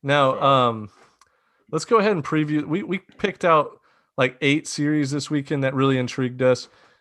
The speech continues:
Speaker 1: And just 'cause, like, I know our Wi-Fi is kinda bad, kinda choppy, we'll wrap this show up, uh, here in the next, like, ten, fifteen minutes or so. But let's break down some of these eight weekend series that kinda intrigue us. And we'll pick five for the weekend, or six, maybe six for the weekend series pick 'em.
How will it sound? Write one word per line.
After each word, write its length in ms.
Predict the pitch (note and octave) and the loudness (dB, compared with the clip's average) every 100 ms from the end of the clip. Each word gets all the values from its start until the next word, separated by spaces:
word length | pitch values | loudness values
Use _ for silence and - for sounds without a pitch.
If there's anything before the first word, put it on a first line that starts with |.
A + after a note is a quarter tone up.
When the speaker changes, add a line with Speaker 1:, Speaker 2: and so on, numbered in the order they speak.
| _ | _
Speaker 1:
And 380 | - A2+ A2 A2+ | -4 -2 -2 -6
just 200 | C#3 C3+ | -8 -4
'cause, 200 | - B2+ | -2 0
like, 160 | A2+ A2+ | 0 0
I 100 | A#2+ | 0
know 160 | A#2 A2+ | 0 0
our 60 | |
Wi-Fi 440 | A2 G#2+ A2 A2+ G#2+ | 0 -2 -2 -2 -4
is 100 | - | -4
kinda 180 | A2+ G#2 | -8 -6
bad, 380 | G#2+ G#2+ G#2+ | -4 -4 -4
kinda 200 | - A2 | -6 -6
choppy, 480 | G#2 A#2+ G#2+ - G#2+ _ - _ _ - | -4 -2 -2 -2 -12 _ -20 _ _ -8
we'll 180 | C#3+ D3+ | -6 0
wrap 280 | D#3 D3 | 0 0
this 160 | D3 B2+ | 0 -2
show 220 | - B2 | 0 0
up, 160 | A#2+ - | 0 -2
uh, 220 | A#2 G#2+ | -2 -2
here 80 | A2 | -2
in 80 | A2+ | -2
the 40 | |
next, 220 | G#2+ G#2+ G#2+ | -4 -6 -6
like, 200 | G#2+ - | -10 -6
ten, 300 | B2 A2+ G#2+ | -4 -4 -6
fifteen 380 | A#2+ - A2+ G#2+ | -8 -6 -6 -6
minutes 280 | G#2+ G#2+ | -6 -6
or 40 | G#2 | -8
so. 220 | - G#2+ | -4 -4
But 140 | A2+ | -2
let's 140 | D#3 F#3+ | -2 -2
break 200 | G3 E3 | -6 -2
down 180 | D#3+ C#3 | -2 -2
some 140 | D3 | -2
of 80 | B2+ | -4
these 280 | A2+ G#2+ - _ _ - | -4 -8 -18 _ _ -4
eight 380 | B2+ B2+ - D#3+ | -2 -2 -6 -6
weekend 420 | B2 A#2+ B2 A#2 | -4 -2 -4 -4
series 380 | B2+ A#2 A#2 G#2+ | -4 -4 -4 -6
that 140 | A2 | -6
kinda 200 | A2+ A2 | -4 -4
intrigue 400 | G#2+ - A#2 A2 | -6 -6 -8 -4
us. 160 | G#2+ - | -6 -4
And 80 | A#2 | -8
we'll 80 | |
pick 200 | - E3 | -4 -6
five 320 | - A#2 A2+ A2 | -2 0 0 -2
for 120 | A#2 | -6
the 100 | G#2+ | -6
weekend, 420 | A2+ - A2+ A2 | -8 -6 -10 -8
or 80 | A2+ | -10
six, 380 | - C#3 C#3 - _ _ _ _ - | -6 -8 -8 -16 _ _ _ _ -8
maybe 160 | F3 F3+ | -6 -6
six 400 | - C3 A#2 - | -6 -4 -6 -6
for 120 | A#2 | -8
the 80 | G#2+ | -6
weekend 340 | A2+ - G#2+ | -8 -8 -10
series 260 | - A2 G2+ | -8 -10 -8
pick 240 | A2 G#2 | -8 -8
'em. 180 | A2 | -10